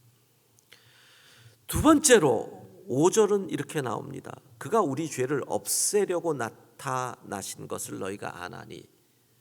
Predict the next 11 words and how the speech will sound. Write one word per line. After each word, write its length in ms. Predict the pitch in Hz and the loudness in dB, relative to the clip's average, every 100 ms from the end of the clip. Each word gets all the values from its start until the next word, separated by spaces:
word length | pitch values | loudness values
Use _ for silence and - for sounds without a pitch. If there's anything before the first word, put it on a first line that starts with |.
| _ _ _ _ _ _ _ _ | _ _ _ _ _ _ _ _
죄는 840 | - 113 104 127 254 160 98 - - _ _ _ - | -2 0 0 2 2 2 -6 -12 -20 _ _ _ -8
예수님을 1120 | 113 120 143 - - 170 156 156 156 151 143 | 2 4 4 0 -4 -4 -4 -4 -4 -6 -8
보내신 840 | - 113 110 - - - 160 180 - - - | -10 -8 -6 -6 -6 -6 -6 -8 -12 -20 -18
하나님의 720 | - - 185 180 170 156 147 127 - - | -10 -8 -4 -6 -6 -6 -6 -8 -10 -4
뜻, 260 | 247 - - | -4 -6 -10
하나님의 640 | - 214 196 180 160 139 | -8 -4 -4 -4 -6 -6
목적을 1300 | 113 120 - - - - 143 123 117 143 202 190 - - _ _ - - _ _ | -4 -4 -6 -10 -20 -6 -2 -2 -2 0 0 -2 -12 -20 _ _ -20 -20 _ _
방해하는 720 | - - 98 127 151 156 131 104 | -14 -12 -6 -6 -6 -8 -12 -14
것, 160 | - - | -18 -18
좌절시키는 1040 | - - 180 185 - 143 - - - 151 123 | -20 -18 -18 -10 -10 -6 -8 -8 -14 -14 -14
것입니다. 440 | - - - - | -14 -14 -16 -20